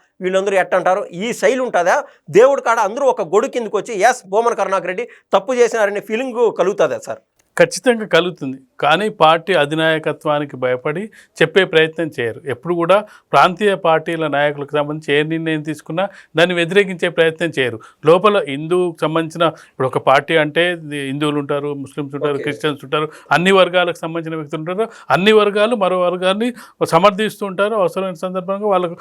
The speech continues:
Speaker 2: సహాయ సహకారాలు అందిస్తుంటారు. కానీ ఇలాంటి సందర్భం వచ్చినప్పుడు లోపల ఉన్న హిందూకు సంబంధించిన ఎవరైతే ఉన్నారో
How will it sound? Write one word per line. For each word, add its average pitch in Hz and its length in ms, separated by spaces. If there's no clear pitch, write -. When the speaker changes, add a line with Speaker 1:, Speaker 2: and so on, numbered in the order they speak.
Speaker 2:
సహాయ 180 360
సహకారాలు 180 500
అందిస్తుంటారు. 151 600
కానీ 208 220
ఇలాంటి 208 440
సందర్భం 196 400
వచ్చినప్పుడు 185 500
లోపల 202 520
ఉన్న 180 180
హిందూకు 175 560
సంబంధించిన 170 500
ఎవరైతే 165 400
ఉన్నారో 165 320